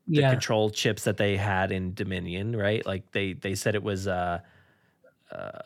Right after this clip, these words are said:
Speaker 1: not a shock, but, like, a, a signal or something like that, which
Speaker 2: Yeah.
Speaker 1: is exactly what these were. They were signals put into the brains of these dinosaurs via the chip and, uh,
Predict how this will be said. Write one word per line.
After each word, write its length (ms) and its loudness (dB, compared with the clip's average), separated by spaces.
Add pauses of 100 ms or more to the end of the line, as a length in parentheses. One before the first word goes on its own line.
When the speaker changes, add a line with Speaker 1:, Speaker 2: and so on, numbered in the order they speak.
(140)
Speaker 1:
not 200 4
a 60 4
shock, 520 4
but, 220 0
like, 260 -2
a, 260 0
a 60 -4
signal 520 -2
or 100 -4
something 340 -4
like 180 -6
that, 240 -4
which 220 0
Speaker 2:
Yeah. 260 6
Speaker 1:
is 200 2
exactly 420 4
what 160 2
these 200 0
were. 320 4
They 120 0
were 120 2
signals 600 2 (340)
put 140 0
into 200 0
the 100 -2
brains 500 0
of 180 0
these 320 -2 (680)
dinosaurs 520 2
via 180 4
the 120 0
chip 480 0
and, 420 -2
uh, 400 4